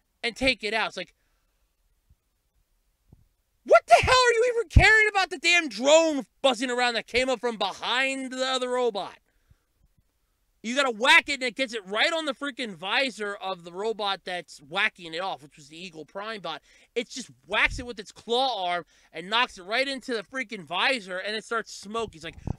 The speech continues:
"Brilliant, morons. You should have just left it alone. What was it gonna do?" It didn't have any arms. It didn't have any weapons. It was a damn drone.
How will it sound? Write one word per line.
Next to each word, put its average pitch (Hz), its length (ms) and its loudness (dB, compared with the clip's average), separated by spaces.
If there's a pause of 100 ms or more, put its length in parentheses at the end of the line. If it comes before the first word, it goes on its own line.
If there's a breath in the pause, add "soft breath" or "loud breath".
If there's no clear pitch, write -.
(140)
"Brilliant, 440 440 2
morons. 233 460 -4
You 262 60 -8
should 403 160 -4
have 370 40 -10
just 339 180 -10
left 202 360 -4
it 381 100 -4
alone. 339 540 0
What 285 240 0
was 403 160 -2
it 359 140 -6
gonna 320 240 -4
do?" 254 260 -2 (1120)
It 165 140 -20
didn't 403 240 -4
have 415 160 0
any 381 160 -10
arms. 240 420 -6
It 196 100 -14
didn't 415 280 -6
have 381 120 -6
any 302 180 -6
weapons. 226 540 -6
It 240 80 -2
was 254 160 -10
a 254 80 -10
damn 220 340 -8
drone. 170 400 -8